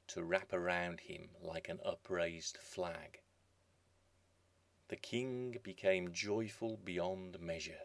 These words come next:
and the assembled people, bowing down, felt deep appreciation. And so,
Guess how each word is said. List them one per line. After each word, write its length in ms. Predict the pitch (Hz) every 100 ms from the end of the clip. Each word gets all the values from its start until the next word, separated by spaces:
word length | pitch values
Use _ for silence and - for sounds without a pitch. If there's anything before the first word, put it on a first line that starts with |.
| - _ _ _ _ _ _ _ -
and 140 | 90
the 140 | 87 90
assembled 680 | 87 - 107 117 117 123 -
people, 500 | - 95 87 90 90 - _ _ _ _ _ -
bowing 460 | 80 175 92 95 92
down, 500 | 90 87 85 82 80 82 - _ _ _ _ _
felt 420 | - - 85 82 - -
deep 340 | 113 87 - - - _ _
appreciation. 1040 | - - - 87 80 - 85 80 73 - - - - _ _ _ _ _ _ _ _ _ _ _ _ _ _ _ _ _ _ _ _ _ _ -
And 160 | 104 95
so, 540 | - 107 107 127 151